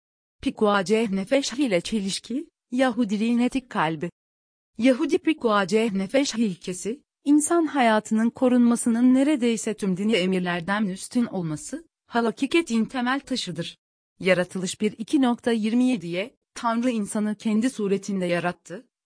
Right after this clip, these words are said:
dayanan ve Sanhedrin dört ile beşte bir tek hayatı kurtaran, bütün bir dünyayı kurtarmış gibidir.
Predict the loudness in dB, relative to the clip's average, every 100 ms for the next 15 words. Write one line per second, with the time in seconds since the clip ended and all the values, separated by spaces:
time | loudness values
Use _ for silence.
0 | -4 -2 0 -2 -4 -2 -4 0 0 0
1 | -2 0 2 2 2 0 -2 0 0 -4
2 | -8 -4 -4 -6 _ _ 2 2 0 -4
3 | -2 0 2 0 -4 -4 -4 -4 -6 -8
4 | _ _ _ 0 0 0 0 2 0 0
5 | -2 0 0 -2 -8 -12 -4 -4 -2 -6
6 | -4 -6 -6 -8 -10 -12